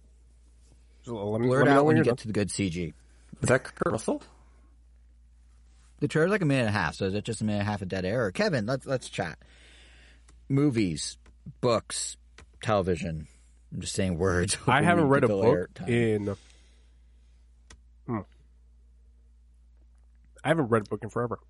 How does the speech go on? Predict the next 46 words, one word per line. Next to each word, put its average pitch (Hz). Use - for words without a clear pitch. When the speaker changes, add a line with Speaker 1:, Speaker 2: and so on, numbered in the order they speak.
Speaker 2:
The 123
last 117
book 151
I 131
read, 113
I 104
believe, 92
was 85
Reggie's 82
book 71
about 82
a 76
year 73
ago. -
Speaker 1:
Reggie's 101
book, -
gotcha. 95
Speaker 2:
So, -
Speaker 1:
Yeah, -
Speaker 2:
yeah. 78
Speaker 1:
I, 107
uh, 104
Speaker 2:
So 92
it 107
has 135
to -
be 151
Nintendo 139
related 85
to 92
get 82
my 82
attention. 82
Otherwise, 98
the 95
most 104
reading 107
I 117
do 85
is 80
the 87
internet, 60
for -
better 82
or 101
worse. -